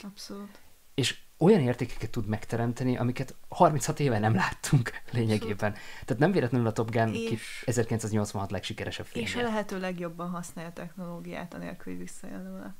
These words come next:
Speaker 2: Igen.
Speaker 1: Abszolút tökéletes. Tehát, hogy így kell csinálni. Most nyilván nem mindenkinek van, van erre meg a büdzsé, meg a resources, meg a Tom Cruise,
Speaker 2: <laughs>
Speaker 1: de,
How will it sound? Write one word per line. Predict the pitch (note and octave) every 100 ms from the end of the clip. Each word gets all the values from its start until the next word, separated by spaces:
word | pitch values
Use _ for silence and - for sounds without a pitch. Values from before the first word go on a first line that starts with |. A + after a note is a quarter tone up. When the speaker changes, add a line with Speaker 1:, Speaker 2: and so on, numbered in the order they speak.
| -
Speaker 2:
Igen. | C#3 - - G2 - - - -
Speaker 1:
Abszolút | G#3 G3+ - F#3+ F3 -
tökéletes. | F#3+ F#3+ - - -
Tehát, | - F#3+
hogy | - - - - -
így | - A#3 -
kell | F3+ F3+
csinálni. | - F#3+ F#3 F#3+ F#3 F3+ F#3 - - - -
Most | G3+ -
nyilván | A#3+ B3+ F3+
nem | F3
mindenkinek | F3 E3+ - E3+ E3+ F3
van, | F#3+ F3+ -
van | F3+ F3
erre | F3
meg | F3+ F3+
a | E3+
büdzsé, | E3+ E3+ E3+
meg | F3 E3+
a | F3 F3
resources, | E3+ F3 F3 F3+ - F3+
meg | F3 E3+
a | F3+
Tom | - F#3+
Cruise, | - A3+ A#3+ A3+ - A#2 - - - -
Speaker 2:
<laughs> | - C3+ C3 F#3
Speaker 1:
de, | G#3 G3+ G3+ G3+